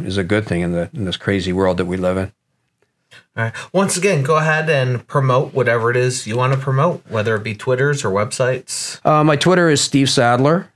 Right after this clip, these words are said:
Speaker 1: uh, which is just at Steve Sadler, and Sadler is S A D L E R, just one D. Uh, I'm on Instagram as Steven Sadler, S T E P H E N, S A D L E R. Um, Facebook,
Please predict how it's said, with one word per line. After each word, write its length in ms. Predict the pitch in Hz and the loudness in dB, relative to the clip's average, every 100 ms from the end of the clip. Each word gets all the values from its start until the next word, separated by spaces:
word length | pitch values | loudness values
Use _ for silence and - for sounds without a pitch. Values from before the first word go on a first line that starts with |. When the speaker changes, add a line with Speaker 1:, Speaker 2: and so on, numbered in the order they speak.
| _ - | _ -4
Speaker 1:
uh, 320 | 113 110 107 | 0 2 2
which 180 | 107 107 | 2 0
is 80 | 107 | 0
just 300 | 127 113 - | 0 -2 -2
at 300 | 127 120 - - | -2 -2 -4 -8
Steve 360 | - - 107 113 | -6 -2 -2 0
Sadler, 400 | 123 110 120 131 | 2 4 4 2
and 120 | 110 | 2
Sadler 400 | - 110 110 110 | 2 2 4 2
is 120 | 104 | 2
S 240 | - 107 117 | 0 -2 0
A 100 | 104 | 0
D 380 | 98 110 110 110 | 0 0 0 0
L 160 | 110 | 2
E 60 | 101 | 2
R, 160 | 104 113 | 2 0
just 180 | 104 | -2
one 220 | 101 104 101 | 0 0 0
D. 280 | 101 113 - - - - | 0 -2 -4 -18 -20 -8
Uh, 60 | - | -2
I'm 260 | 101 101 107 | 2 2 2
on 120 | 113 | 2
Instagram 680 | 113 110 123 107 113 113 104 | 0 0 0 0 2 2 2
as 140 | 95 | 0
Steven 440 | - 127 123 107 98 | -2 0 0 2 0
Sadler, 480 | 113 104 101 107 | 2 2 2 2
S 180 | 110 107 | 0 -2
T 140 | - 101 | -2 -2
E 180 | 113 | -2
P 200 | 104 107 | -2 0
H 220 | 101 110 120 | 0 0 0
E 120 | 113 | 0
N, 320 | 117 123 123 - | 2 0 -4 -4
S 180 | 107 110 | -2 0
A 80 | |
D 240 | 98 101 107 | 0 0 2
L 160 | 101 | 2
E 80 | 98 | 2
R. 320 | 113 127 131 135 - - - | 2 2 0 -4 -20 -20 -12
Um, 500 | - 98 98 95 92 95 | -2 0 2 2 -2 -2
Facebook, 560 | 113 107 - 110 107 | -2 -2 0 -2 -2